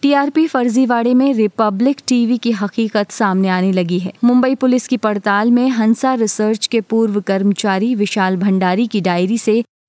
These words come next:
कई खुलासे हुए हैं। इस डायरी में कई घर वालों के नाम दर्ज हैं। इन घर वालों से जब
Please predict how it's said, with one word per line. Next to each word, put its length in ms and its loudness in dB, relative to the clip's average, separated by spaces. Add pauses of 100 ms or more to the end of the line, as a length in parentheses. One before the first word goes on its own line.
कई 220 2
खुलासे 500 0
हुए 260 0
हैं। 200 0 (100)
इस 180 -2
डायरी 360 0
में 220 2 (340)
कई 220 0
घर 240 0
वालों 300 0
के 140 0
नाम 320 0
दर्ज 320 -2
हैं। 260 -2
इन 160 0
घर 200 0
वालों 300 0
से 160 0
जब 360 -2